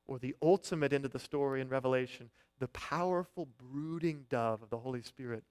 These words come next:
was reduced, in many cases, to what she called an ever-shrinking pigeon.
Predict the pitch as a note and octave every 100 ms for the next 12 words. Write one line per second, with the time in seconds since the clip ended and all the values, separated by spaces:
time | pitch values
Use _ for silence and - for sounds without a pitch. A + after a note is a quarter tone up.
0 | _ _ _ - C3 A#2+ B2+ A#2+ - E3
1 | D#3 A#2+ - - - C#3 C3+ D3 C3+ C3
2 | A#2+ - A#2 G#2+ - _ _ _ _ -
3 | C#3+ C3 - C3+ - C3 A#2+ A2+ - D3+
4 | D3 E3 E3 D#3 - _ _ _ _ -
5 | - - C#3+ C3+ C#3 B2+ B2 A2+ _ _
6 | _ - - B2+ G#2+